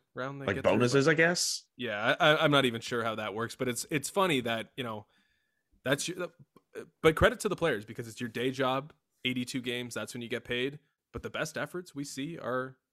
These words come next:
Speaker 1: when they're not getting paid, which is, I guess, a little bit of a credit to them, at least. Um, yeah, I wanna see, I wanna see some <laughs> players put on L T I R. I think there's a lot of room for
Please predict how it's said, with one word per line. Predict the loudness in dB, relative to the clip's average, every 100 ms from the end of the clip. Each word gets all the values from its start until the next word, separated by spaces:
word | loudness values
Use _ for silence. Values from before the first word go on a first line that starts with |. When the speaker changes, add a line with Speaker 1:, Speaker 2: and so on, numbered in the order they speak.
| _
Speaker 1:
when | -8
they're | -6
not | -6 -10
getting | -12 -16
paid, | -14 -14 -12
which | -12 -10
is, | -12 -14 -16
I | -14 -12 -10
guess, | -8
a | -6
little | -6
bit | -6
of | -10
a | -16
credit | -14 -16 -16
to | -20
them, | -20 _ -20
at | -20
least. | -20 -20 _ _ _ _ _ -4
Um, | 4 6 6 4 2 -4 -12 _ _ _ _ _ _ _
yeah, | -2 -2 -4 _ _ -8
I | -4
wanna | -2 -4
see, | -4 -6 -6
I | -4
wanna | -2 -2 -4
see | -4 -4 -4
some | -6 -6
<laughs> |
players | 0 0 0
put | -4 -4
on | -4
L | -8
T | -8 -8
I | -8
R. | -8 -10
I | -10
think | -12 -10
there's | -8 -8 -10 _ _ -8
a | -4
lot | -2 0 0
of | -2 -4
room | -4 -6
for | -8 -8 -6 -6